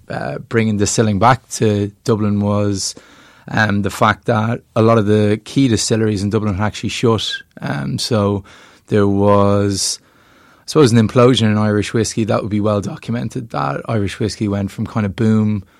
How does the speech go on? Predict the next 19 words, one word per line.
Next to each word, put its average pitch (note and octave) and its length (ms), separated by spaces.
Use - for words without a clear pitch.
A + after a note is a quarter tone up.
to A#2 100
bust, - 760
um, G#2 280
and G#2+ 120
that A2 160
led G2+ 260
to A#2+ 560
the B2 120
closure G#2+ 380
of F#2+ 100
a G#2+ 40
lot G#2 160
of G2 80
distilleries G#2+ 560
here A2+ 120
in G#2+ 120
Dublin, G#2 400
um, G2+ 800
which, - 640